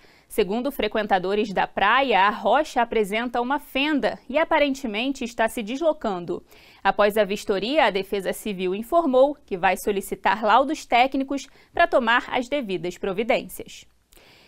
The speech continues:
E a Operação Lei Seca autuou quase vinte mil motoristas dirigindo alcoolizados em todo o estado do Rio só no ano passado. Vinte e seis por cento desse total são das cidades da região serrana,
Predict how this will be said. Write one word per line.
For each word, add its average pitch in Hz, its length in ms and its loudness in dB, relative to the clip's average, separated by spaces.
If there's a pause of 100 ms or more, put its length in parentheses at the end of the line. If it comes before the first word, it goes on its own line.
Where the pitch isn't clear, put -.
(220)
E 190 40 -4
a 196 60 6
Operação 214 580 2
Lei 220 200 0
Seca 254 480 0
autuou 233 560 2
quase 233 420 0
vinte 220 580 -6
mil 214 240 -2
motoristas 262 840 -4
dirigindo 254 640 -2
alcoolizados 220 920 0
em 190 140 -10
todo 247 280 0
o - 20 -4
estado 233 420 -2
do 277 120 -4
Rio 254 360 -4
só 247 320 -2
no 269 160 -4
ano 269 180 -2
passado. 269 640 0 (460)
Vinte 254 240 -2
e 262 60 -4
seis 233 240 2
por - 240 -4
cento 285 420 -4
desse 202 260 -4
total 247 600 2
são 202 200 -8
das 196 200 -2
cidades 233 520 2
da 240 100 0
região 247 420 -4
serrana, 285 640 -2